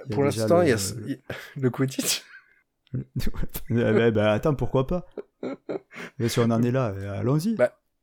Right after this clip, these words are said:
Speaker 2: après, c'est que pour l'instant, c'est quand même assez, euh, sélectif parce qu'il y a, il y a cinq mille licenciés dans le monde, tu vois, donc c'est pas,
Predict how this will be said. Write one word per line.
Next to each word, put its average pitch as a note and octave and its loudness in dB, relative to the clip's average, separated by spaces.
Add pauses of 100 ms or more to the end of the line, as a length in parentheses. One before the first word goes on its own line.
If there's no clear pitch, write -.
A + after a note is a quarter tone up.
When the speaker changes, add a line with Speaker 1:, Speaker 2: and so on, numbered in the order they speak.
(140)
Speaker 2:
après, A2 2
c'est E3 0
que - -12
pour B2 -2
l'instant, A#2 0
c'est D3+ -4
quand A2+ -2
même A#2+ -2
assez, A#2+ -2
euh, G2 -2
sélectif A2 -6
parce F2+ -6
qu'il A2 -6
y G2+ -2
a, F#2+ -2
il F2 -6
y G2 -2
a G2+ -6
cinq B2+ -2
mille B2+ 2
licenciés C3+ -4
dans C3 0
le C3+ -2
monde, A2+ -2
tu - -8
vois, A2+ 0
donc G#2 -4
c'est - -8
pas, B2 -4